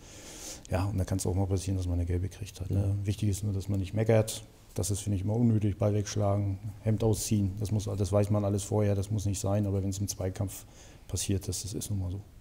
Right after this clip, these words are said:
Speaker 2: Hm. Wir sind auch von der Kartenstatistik her insgesamt, also guter Durchschnitt, genau mittendrin.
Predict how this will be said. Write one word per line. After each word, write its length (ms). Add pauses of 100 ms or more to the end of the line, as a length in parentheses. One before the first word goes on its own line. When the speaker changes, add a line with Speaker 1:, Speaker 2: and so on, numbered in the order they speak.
(160)
Speaker 2:
Hm. 280 (340)
Wir 80
sind 180
auch 80
von 180
der 140
Kartenstatistik 840
her 120
insgesamt, 580
also 260 (200)
guter 260
Durchschnitt, 500
genau 280
mittendrin. 640